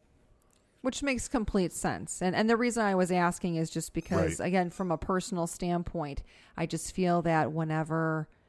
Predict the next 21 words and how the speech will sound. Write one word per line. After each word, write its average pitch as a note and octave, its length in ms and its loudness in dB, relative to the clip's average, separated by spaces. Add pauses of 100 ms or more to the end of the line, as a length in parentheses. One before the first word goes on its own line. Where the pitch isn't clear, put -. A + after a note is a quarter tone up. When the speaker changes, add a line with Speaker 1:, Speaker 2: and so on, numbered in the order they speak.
(920)
Speaker 1:
sometimes F3 520 -6
you D3+ 60 -8
start, - 760 -2 (560)
somebody F3+ 460 0
will E3 140 0
make D#3+ 180 -2
a D#3 60 -2
comment E3 540 2
about D3+ 300 2
how D3+ 300 2
you're E3+ 220 0
not E3+ 480 -2
doing, F3 760 2
you F#3+ 140 2
should A3+ 200 2
be A3 80 2
doing F#3 360 2 (100)
X, - 280 -4
Y, F3+ 180 0
and E3+ 220 0
Z. D3 500 -2